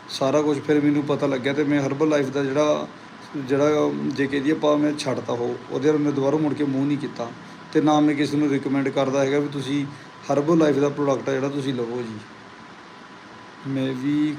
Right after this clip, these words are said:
ਖਾਧਾ ਸੀ ਹਰਬਲ ਲਾਈਫ ਦਾ, ਮਨਜੀਤ ਜੀ। ਹਾਂਜੀ, ਹਰਬਲ ਲਾਈਫ ਦਾ ਤਾਂ ਬਹੁਤ ਲੋਕਾਂ ਨੇ ਖਾਧਾ ਜੀ, ਬਹੁਤ ਖਾਧਾ ਜੀ। ਹਰਬਲ ਲਾਈਫ ਦਾ ਦੇਖੋ, ਜਦੋਂ ਤੱਕ ਤੁਸੀਂ, ਜਦੋਂ ਤੱਕ ਤੁਸੀਂ ਮਤਲਬ ਵੀ ਹਰਬਲ ਲਾਈਫ ਦਾ ਪ੍ਰੋਡਕਟ ਤੁਸੀਂ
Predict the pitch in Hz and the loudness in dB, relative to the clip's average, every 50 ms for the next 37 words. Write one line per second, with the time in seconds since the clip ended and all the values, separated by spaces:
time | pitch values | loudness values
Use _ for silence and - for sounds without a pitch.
0 | - 135 123 113 113 135 139 131 - 113 110 107 - - - - - - - - | -6 -6 -6 -4 -2 -4 -4 -4 -6 -8 -10 -10 -12 -16 -18 -18 -18 -18 -18 -18
1 | - - 147 147 151 147 170 185 175 165 156 143 - - 156 143 151 151 139 151 | -6 0 2 2 4 4 4 6 6 8 6 6 6 4 4 4 4 4 4 2
2 | 147 147 143 156 156 147 - - - - - - - - - 139 147 151 165 180 | 2 2 0 -2 -2 -2 -4 -8 -18 -20 -20 -20 -10 -4 0 2 2 4 6 6
3 | 175 170 175 170 190 185 185 175 160 170 165 160 175 143 135 151 147 156 185 175 | 8 6 6 4 4 6 6 4 4 4 2 0 0 0 2 4 6 6 6 4
4 | 185 175 165 156 - - 156 147 151 139 131 127 117 135 147 147 156 143 127 135 | 4 4 4 4 4 4 2 4 4 2 2 0 0 2 2 4 2 2 2 2
5 | 135 143 151 147 147 147 147 147 147 127 - - - - - - 131 123 110 127 | 2 2 2 0 -2 -4 -4 -2 -2 -4 -6 -10 -14 -16 -12 -8 -6 -4 -2 -2
6 | 139 127 120 120 117 - - - - - - - - - 151 160 165 170 196 190 | -2 -2 -4 -6 -10 -12 -16 -18 -20 -20 -20 -6 0 2 4 4 4 4 6 6
7 | 175 170 165 156 - 170 165 151 170 160 170 190 185 175 151 165 160 165 175 170 | 6 6 6 6 4 2 2 2 2 2 4 4 2 4 4 4 4 4 4 2
8 | 175 165 170 - 170 143 160 156 - 175 175 175 170 170 170 170 170 165 - - | 2 0 0 -2 -2 -2 -2 -2 0 4 4 6 6 6 4 4 2 0 -2 -4
9 | - - - - - - - - - - - - - - - - - - - - | -8 -14 -16 -18 -18 -20 -20 -20 -20 -20 -20 -20 -20 -20 -20 -20 -20 -20 -20 -20
10 | - - - - 131 120 151 160 156 165 160 170 160 - 165 - - - 135 160 | -20 -18 -16 -10 0 4 6 6 6 6 6 4 4 2 0 -2 -2 0 2 2
11 | 170 170 156 160 156 156 160 156 151 165 170 170 170 156 - 156 147 156 156 180 | 2 4 4 2 2 2 2 2 4 4 4 4 2 2 0 2 2 4 4 6
12 | 180 175 165 147 156 170 165 156 151 151 156 143 135 - - - 139 143 165 170 | 6 6 6 4 2 0 0 0 2 2 2 2 0 -6 -10 -8 -4 0 0 2
13 | 170 | 2